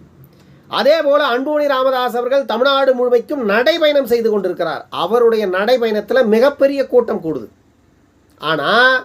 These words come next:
கட்டுக்கடங்காத கூட்டம் குவிந்து இவ்வளவு பெரிய பிரச்சனைகள் ஏற்பட்ட கரூர்ல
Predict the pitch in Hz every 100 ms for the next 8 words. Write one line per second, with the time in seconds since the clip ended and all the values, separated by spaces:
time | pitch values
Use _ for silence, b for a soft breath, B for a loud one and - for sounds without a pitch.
0 | - 269 269 381 370 330 330 320 320 330
1 | 311 311 330 277 302 - 320 311 320 339
2 | 277 302 320 285 294 285 - 269 285 -
3 | 359 320 311 294 - 262 233 220 233 311
4 | 302 214 185 220 269